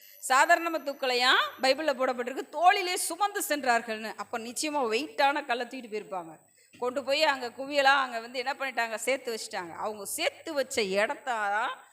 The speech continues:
ஆண்டவர் என்னன்னு பேர் சொல்றாரு, கில்கால் அப்படின்னு சொல்றாரு. சரிங்களா? இப்ப அந்த இடத்துக்கு தான் எல்லாரும் வந்துடுறாங்க. அதுக்கு அடுத்து அந்த பனிரெண்டு கற்களையும், ஆ, சேர்த்து வச்சிருக்கிறாங்க. அதே போல யோசுவா என்ன சொல்றாரு அப்படின்னா,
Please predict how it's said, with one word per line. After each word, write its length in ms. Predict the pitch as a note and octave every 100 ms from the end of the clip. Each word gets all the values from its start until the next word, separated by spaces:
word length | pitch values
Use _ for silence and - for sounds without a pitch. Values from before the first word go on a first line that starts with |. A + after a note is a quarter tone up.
| _ _
ஆண்டவர் 420 | - A3+ C4 B3
என்னன்னு 200 | A#3 C4+
பேர் 200 | B3+ A#3 A#3
சொல்றாரு, 440 | A3+ G#3 G#3 A#3 -
கில்கால் 600 | C#4 C#4 - A3+ F#3+ D#3+ -
அப்படின்னு 320 | D3+ D#3 E3+ -
சொல்றாரு. 380 | D3+ C#3+ C#3+ _ _ _ - -
சரிங்களா? 460 | A3 C4 C4+ G3 D#3+ - -
இப்ப 240 | - - B3+
அந்த 420 | A#3 C#4 F4+ E4+
இடத்துக்கு 440 | C#4 C#4+ D4+ B3+
தான் 160 | A#3+ C#4+
எல்லாரும் 540 | A#3+ A#3 B3+ C4+ C4+
வந்துடுறாங்க. 460 | A3+ A3+ C4+ A#3+ A3
அதுக்கு 340 | G#3 G#3 G3+
அடுத்து 460 | G3 G#3+ - A#3 A4+ - - _
அந்த 240 | - A3 A#3
பனிரெண்டு 460 | A#3+ D4+ E4 C#4+
கற்களையும், 720 | C4 B3 - C#4+ C4+ C4+ E4 B4 - _ _ -
ஆ, 380 | A3+ A3+ A3 A3
சேர்த்து 400 | G#3+ C#4 C#4+ C#4
வச்சிருக்கிறாங்க. 420 | A#3+ A#3+ A#3 A#3 C4
அதே 320 | B3 E4 A4+
போல 360 | A4+ F#4 E4+ F4+
யோசுவா 460 | D#4 E4+ - G4+
என்ன 160 | E4 D4+
சொல்றாரு 380 | D4+ C#4 C4 B3+
அப்படின்னா, 360 | A#3 A3+ D4+